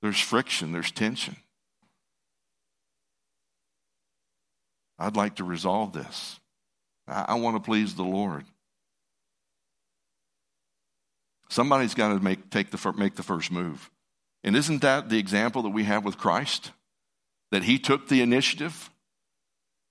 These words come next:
in our relationship with him, that we were separated from him, and, and, and were we gonna take the initiative? What does Scripture say? "No, there are none who seek God." You and I were not gonna ever take the initiative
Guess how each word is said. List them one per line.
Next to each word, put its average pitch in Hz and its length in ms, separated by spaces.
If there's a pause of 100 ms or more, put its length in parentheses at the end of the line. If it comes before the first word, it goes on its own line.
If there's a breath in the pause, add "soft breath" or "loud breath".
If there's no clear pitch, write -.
(580)
in 90 80
our 117 160
relationship 123 720
with 123 140
him, 135 240
that 117 120
we 127 140
were 120 140
separated 143 680
from 143 280
him, 139 320
and, 117 100 (240 loud breath)
and, 120 320
and 120 180
were 120 120
we 135 180
gonna 190 220
take 190 240
the 190 120
initiative? 202 540
What 175 120
does 156 100
Scripture 135 380
say? 107 60 (140 loud breath)
"No, 123 320
there 123 200
are 120 80
none 143 560
who 123 160
seek 123 360
God." 110 420 (200 loud breath)
You 208 260
and 175 100
I 147 220
were 127 180
not 143 280
gonna 139 240
ever 190 380
take 175 360
the 139 140
initiative 135 600